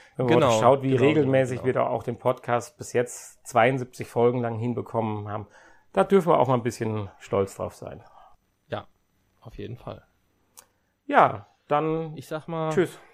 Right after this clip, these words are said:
Speaker 2: Tschüss.
Speaker 1: Und hallo.
Speaker 2: Bis gleich.
Speaker 1: <laughs>
Speaker 2: Hallo. Ah, ja, das war doch mal wieder. Also ich glaube, die Soundqualität wird ganz gut werden hier.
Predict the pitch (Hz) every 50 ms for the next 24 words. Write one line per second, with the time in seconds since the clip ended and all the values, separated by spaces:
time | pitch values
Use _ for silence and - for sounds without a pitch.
0 | _ _ _ _ _ - - 101 - - - _ _ _ _ _ _ _ _ _
1 | _ - 175 175 - - 190 196 196 156 127 - - 110 - - 123 110 101 92
2 | - - - - 180 180 - - - - 170 - - 208 180 - - - - -
3 | - - 175 - - _ - - - - _ _ _ _ - - - - - -
4 | - _ _ _ _ _ _ _ _ _ - 269 370 339 330 330 330 330 311 -
5 | - - - - - - - - - - - - - - _ _ _ - 165 170
6 | 165 147 131 120 - - 175 156 - - 143 131 120 110 110 117 - - 123 113
7 | 113 101 117 110 104 107 107 110 104 101 98 - - - 135 143 165 147 - -
8 | 170 190 196 202 202 190 165 165 160 156 151 151 147 135 - - - - - -
9 | - - 147 147 147 - - 117 117 120 113 - - 117 - - 113 - - -
10 | 104 107 - - 135 139 135 - 98 101 101 95 - 98 104 98 92 107